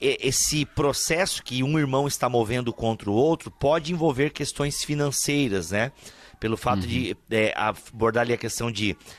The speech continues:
Speaker 1: ladrões, avarentos e tal, enfim, ah, alguns especulam que pode ter sido alguma questão financeira que foi parar lá. Mas
Speaker 2: Uhum,
Speaker 1: vamos lá.
Speaker 2: uhum.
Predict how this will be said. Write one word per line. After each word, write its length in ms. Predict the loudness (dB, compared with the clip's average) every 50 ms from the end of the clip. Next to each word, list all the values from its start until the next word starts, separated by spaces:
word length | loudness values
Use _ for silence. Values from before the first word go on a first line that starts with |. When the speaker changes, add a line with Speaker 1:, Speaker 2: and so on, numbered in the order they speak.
| -8 -2
Speaker 1:
ladrões, 760 | 0 0 0 2 2 2 4 4 4 4 2 0 -2 -2 -2
avarentos 800 | -2 0 0 2 2 2 2 2 0 0 -2 -2 -4 -8 -8 -8
e 60 | -8 -6
tal, 340 | -4 0 0 2 2 0 -2
enfim, 400 | -4 -6 -4 -4 -2 -2 -4 -6 -10 -16 -20 -20 -16 _
ah, 680 | -4 0 2 2 4 4 4 4 4 4 2 2 0 -2 -4 -10 -20 -20 -20 -20 _ _ _ _
alguns 420 | -2 -2 -2 -2 -2 -4 -4 -4 -4
especulam 400 | -4 -4 -4 -2 0 0 0 0
que 40 | 0
pode 180 | 0 -2 -2 -2
ter 100 | -4 -8
sido 140 | -4 -2 -2
alguma 260 | -2 0 -2 -4 -4
questão 380 | -4 -4 -6 -2 -2 -2 -2
financeira 720 | -2 -4 -6 -4 -2 -2 -2 -2 -2 -2 0 0 0 0 0
que 100 | -2 -6 -8
foi 180 | -8 -6 -6
parar 320 | -4 -2 -2 0 2 2 4
lá. 100 | 4 4
Mas 180 | 4 2 2 4
Speaker 2:
Uhum, 60 | 4
Speaker 1:
vamos 100 | 2 2
lá. 160 | 0 0 -2 -2
Speaker 2:
uhum. 380 | -4 -4 -4 -2 -4 -4 -4